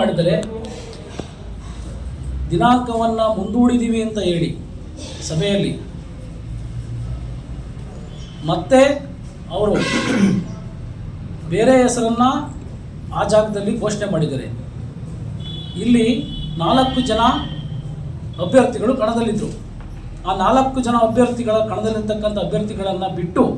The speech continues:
ಬೇರೆ ಒಂದು ಅಭ್ಯರ್ಥಿಯ ಹೆಸರನ್ನ ಘೋಷಣೆ ಮಾಡಿದ್ರು. ಇದನ್ನ ನಾನು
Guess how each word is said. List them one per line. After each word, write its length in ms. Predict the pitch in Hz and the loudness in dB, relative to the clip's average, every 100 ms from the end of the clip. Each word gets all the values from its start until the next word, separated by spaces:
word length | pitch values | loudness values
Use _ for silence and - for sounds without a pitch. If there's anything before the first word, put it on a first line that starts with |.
| - - - - - - - - - - | -6 -10 -12 -10 -8 -4 -4 -6 -8 2
ಬೇರೆ 240 | 214 269 269 | 6 8 8
ಒಂದು 200 | 269 262 262 254 | 6 4 4 2
ಅಭ್ಯರ್ಥಿಯ 460 | - 240 240 233 226 220 | 0 0 0 0 2 2
ಹೆಸರನ್ನ 400 | - 220 220 220 226 147 - - | 2 0 0 2 0 0 -8 -2
ಘೋಷಣೆ 280 | 226 240 233 202 | 0 2 2 2
ಮಾಡಿದ್ರು. 260 | 165 - - - - - - - 202 | 0 -2 -6 -12 -16 -16 -16 -12 0
ಇದನ್ನ 240 | 247 262 247 | 4 8 8
ನಾನು 160 | 226 | 6